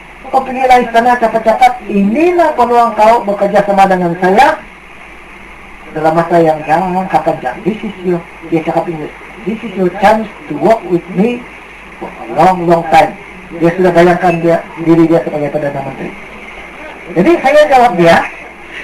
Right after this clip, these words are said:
saya bilang, "Saya baru saja cer-, cakap sama Mahathir." Saya tahu, dia bilang. Jadi saya bilang, "Macam mana?" Saya bukan ketua parti. My brother ketua parti. Dan ini dia menang secara kolektif.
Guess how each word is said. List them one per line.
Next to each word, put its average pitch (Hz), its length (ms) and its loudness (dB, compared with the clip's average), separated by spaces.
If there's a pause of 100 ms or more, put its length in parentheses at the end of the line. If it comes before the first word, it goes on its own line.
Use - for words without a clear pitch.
(140)
saya 233 160 0
bilang, 302 240 2 (160)
"Saya 233 240 2
baru 190 240 0
saja 262 280 0 (180)
cer-, 233 180 0 (160)
cakap 226 320 0
sama 233 320 -2 (880)
Mahathir." 262 400 0 (640)
Saya 170 180 0
tahu, 180 240 4
dia 156 160 -6
bilang. - 180 -18 (460)
Jadi 214 160 -10
saya 233 160 -6
bilang, 240 160 0
"Macam 185 300 -4
mana?" 156 220 -4 (520)
Saya 220 200 -2
bukan 170 200 -4
ketua 160 360 -6
parti. 175 300 -2 (920)
My 170 160 2
brother 214 400 2
ketua 175 320 0
parti. - 260 -10 (1080)
Dan 262 180 2 (180)
ini 214 280 -4 (120)
dia 226 160 4
menang 196 300 0 (140)
secara 185 280 -2
kolektif. 277 380 -4